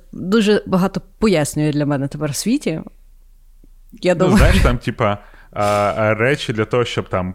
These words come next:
Speaker 2: порізати банан, знаєш, такі спеціальні різалки для
Speaker 1: Мгм.
Speaker 2: банана в формі банана. Ну, це ж безполезно, ну, це
Speaker 1: Ну да.
Speaker 2: максимально безполезно. І... Але роблять, і це весело.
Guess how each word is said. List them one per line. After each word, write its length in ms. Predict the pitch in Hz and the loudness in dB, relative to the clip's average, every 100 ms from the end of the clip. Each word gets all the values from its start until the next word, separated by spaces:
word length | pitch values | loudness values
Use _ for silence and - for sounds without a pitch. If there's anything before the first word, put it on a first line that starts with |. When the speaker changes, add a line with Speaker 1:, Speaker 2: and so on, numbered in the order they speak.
| - | -6
Speaker 2:
порізати 540 | - 123 151 131 127 117 | -4 -2 -2 -2 -2 -2
банан, 760 | 104 98 90 92 92 90 92 | 0 0 0 -2 -2 -4 -6
знаєш, 200 | 95 127 | -8 -8
такі 260 | - 107 107 | -10 -10 -10
спеціальні 560 | - 110 135 120 110 | -10 -6 -4 -2 -2
різалки 500 | 104 117 117 104 - | 0 -2 -2 -4 -6
для 160 | 92 98 | -4 0
Speaker 1:
Мгм. 80 | 233 | 2
Speaker 2:
банана 320 | 233 101 95 | 2 2 -2
в 20 | |
формі 420 | - - 104 95 90 | -4 -4 -2 -2 -2
банана. 520 | 90 95 175 170 143 - - - - - | -4 -2 -2 -2 -6 -10 -20 -20 -20 -12
Ну, 80 | 170 | -8
це 180 | 180 214 | -4 -4
ж 80 | 160 - - 135 | -6 -14 -20 -16
безполезно, 1080 | 117 110 135 - - 123 117 98 87 80 98 - | -6 -2 -2 -2 -2 -2 0 -2 -2 -8 -10 -10
ну, 60 | - | -12
це 160 | - 117 | -6 -6
Speaker 1:
Ну 100 | 113 | -2
да. 100 | - | 0
Speaker 2:
максимально 640 | 196 165 147 101 87 85 | 0 0 0 -2 -2 -6
безполезно. 720 | 85 87 - 87 90 80 82 - - - - - - | -8 -8 -6 -4 -4 -6 -10 -14 -20 -20 -20 -20 -18
І... 840 | 110 110 117 120 120 120 117 113 - | -12 -10 -10 -10 -8 -8 -8 -10 -8
Але 240 | 127 349 | -6 -4
роблять, 340 | 381 392 320 - 117 | -4 -4 -6 -8 -6
і 300 | 135 139 135 | -4 -2 -2
це 200 | - 180 | -2 -4
весело. 680 | 139 101 - 98 87 82 | -2 -2 -2 -6 -8 -10